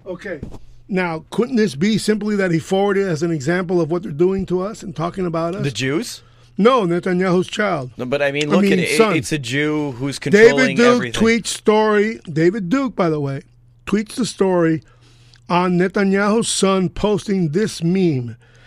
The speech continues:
Speaker 1: And this meme is, uh, quite frankly, a rabbi. Uh,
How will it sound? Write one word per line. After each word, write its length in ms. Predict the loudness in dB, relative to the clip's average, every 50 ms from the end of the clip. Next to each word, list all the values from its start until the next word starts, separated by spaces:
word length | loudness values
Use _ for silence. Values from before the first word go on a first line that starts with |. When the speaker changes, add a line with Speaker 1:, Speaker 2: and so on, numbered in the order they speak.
| -20 -20 -14 -6
Speaker 1:
And 140 | -2 0 2
this 200 | 2 0 0 0
meme 480 | 2 2 2 2 2 2 2 0 -2 -4 -2
is, 640 | 0 2 4 4 4 2 2 2 2 0 -2 -8 -16 -20 -20 -20 _ -20 -20 -20 -20 -20 -20 -8 -4
uh, 520 | -2 -2 0 0 0 0 0 0 0 -2 -4 -2
quite 180 | 0 0 0 0
frankly, 540 | 0 0 0 0 0 0 0 0 0 0 0
a 120 | 0 -2 0
rabbi. 640 | 2 2 2 2 2 2 2 2 0 0 -2 -6 -10 -14 -20 -20 -20 -20 -20 _ _ _ _ -20 -20 -20 -20 -20 -20 -20 _ -20 -6 -2
Uh, 260 | 0 2 2 0